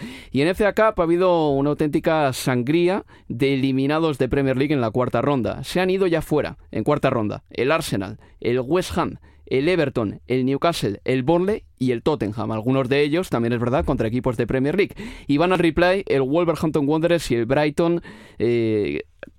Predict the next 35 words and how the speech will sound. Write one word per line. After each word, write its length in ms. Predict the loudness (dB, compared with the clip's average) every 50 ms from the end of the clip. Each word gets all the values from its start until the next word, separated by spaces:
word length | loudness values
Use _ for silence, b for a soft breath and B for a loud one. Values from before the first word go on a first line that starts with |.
| -10 -4
and 180 | -2 -2 -2 0 0
Hove 160 | 0 2 2
Albion, 280 | 2 2 2 0 -2 -4
que 60 | -4
jugará 300 | -4 -2 0 0 0 0
contra 380 | 0 -2 -2 0 0 -2 -2 0
el 160 | 0 0 0
West 360 | 0 0 0 -2 -2 -2 -4 -2
Bromwich 380 | -2 -2 0 0 -2 0 0
Albion. 240 | -2 0 0 0 -2
Así 180 | 0 -2 0 0
que 80 | 2
en 60 | 0
octavos 340 | 0 0 0 0 0 0 0
tenemos 360 | 0 -2 0 0 -2 -2 -2 -2
cinco 280 | -2 -2 0 0 0
equipos 300 | 0 0 0 0 0 2
de 80 | 2 0
Premier, 360 | 2 2 0 2 0 -2 0
que 120 | 0 -2 0
podrían 400 | 2 0 0 2 0 0 0 0
ser 240 | 0 0 0 0
siete 480 | 0 -2 0 2 2 2 2 0 -2 -4 -6
si 160 | -6 -6 -2
pasan 260 | -2 0 0 0 0 0
el 100 | 0 0
replay, 300 | 0 0 0 0 0 0
como 160 | 0 0 0
digo, 300 | 0 0 0 -2 -4 B B B B B B B
el 120 | 0 0
Wolverhampton 800 | 2 2 2 2 2 0 0 0 -2 -2 -2 0 0 -2 -2 -2 -6
y 240 | -4 -2 -2 -2 -2 0
el 280 | 0 2 2 2 0 2
Brighton. 480 | 2 2 2 2 0 0 -2 0 2
Pero 300 | 2 2 2 2 0 0